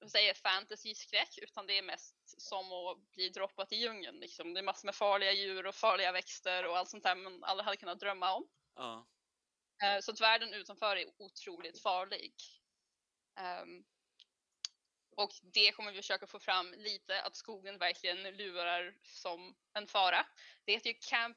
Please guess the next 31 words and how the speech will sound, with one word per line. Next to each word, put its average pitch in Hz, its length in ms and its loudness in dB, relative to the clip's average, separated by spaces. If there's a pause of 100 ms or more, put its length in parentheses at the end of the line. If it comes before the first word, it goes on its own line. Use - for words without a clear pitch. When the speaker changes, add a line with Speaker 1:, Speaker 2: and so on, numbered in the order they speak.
Speaker 1:
Lamplight 196 840 0
för 202 220 -4
att - 340 -6
det 220 60 -12
finns 214 220 -12
massor 208 200 -6
med 208 120 -6
lyktor 277 480 -8 (200)
kring 247 200 -6
området 202 500 -2
som 220 140 -10
håller 214 200 2
alla 190 240 6
de 196 160 -12
här 196 120 0
djur 196 280 -6
borta. - 360 -4 (420)
Speaker 2:
Ah. 170 200 -12
Speaker 1:
Utan 285 280 2
dem 196 320 4
klarar 208 480 4
ingen 285 320 -6
sig. - 200 -10 (420)
Speaker 2:
Ja. 120 320 -12 (140)
Speaker 1:
Så - 160 -6
att - 340 -6
man 233 180 -12
har 233 80 0
ju 226 120 2
sina 202 580 2 (600)
oen-, 214 420 2